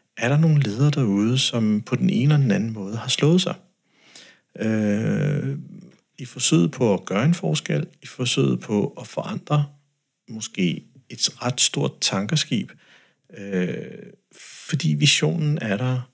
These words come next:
fordi innovationslysten er der, men, men det her med at kunne forankre det i noget, som er måske tungt, noget, der er traditionelt tænkende,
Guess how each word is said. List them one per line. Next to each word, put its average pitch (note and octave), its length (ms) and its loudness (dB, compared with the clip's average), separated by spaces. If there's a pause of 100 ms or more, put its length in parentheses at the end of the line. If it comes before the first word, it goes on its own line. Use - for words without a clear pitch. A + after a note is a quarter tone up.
(120)
fordi - 560 -4
innovationslysten A#2 1400 0
er F#2+ 180 0
der, A#2 180 -4 (600)
men, A#2 400 -2
men G#2+ 120 0
det B2 160 -2
her C3+ 140 4
med B2 120 2
at A#2+ 160 -2
kunne - 140 -6
forankre - 720 -6
det G2 300 0
i A#2 100 -10
noget, A2 300 0
som - 260 0
er F2 600 -8
måske A2 440 -6
tungt, - 500 -2 (600)
noget, G2 280 -4
der G#2+ 80 -2
er - 240 -10 (100)
traditionelt - 640 -2
tænkende, D3+ 640 2